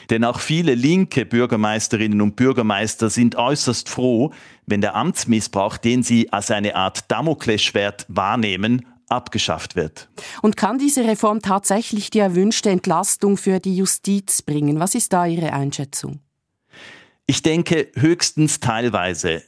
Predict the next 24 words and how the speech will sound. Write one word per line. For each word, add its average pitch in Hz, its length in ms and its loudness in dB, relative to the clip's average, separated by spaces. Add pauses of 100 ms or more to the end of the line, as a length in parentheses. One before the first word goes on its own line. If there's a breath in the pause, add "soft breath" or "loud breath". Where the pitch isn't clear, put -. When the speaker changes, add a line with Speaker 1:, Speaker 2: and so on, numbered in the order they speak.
(120)
Speaker 1:
denn 123 160 4
die 135 180 2
italienische 135 540 2
Justiz 135 720 2
ist 127 220 0
wirklich 123 400 0
an 120 220 0
sehr 135 420 2
vielen 110 400 0
Orten 87 380 -2
marod. 87 560 -4 (360 loud breath)
Es 131 180 -2
bräuchte 139 440 0
noch 135 160 0
viel 123 300 2
mehr, 127 480 4
um 113 140 2
den 110 200 2
Sand 107 540 0
aus 101 180 0
dem 110 180 0
Getriebe 123 480 0
zu 104 180 -4
wischen. 95 360 -2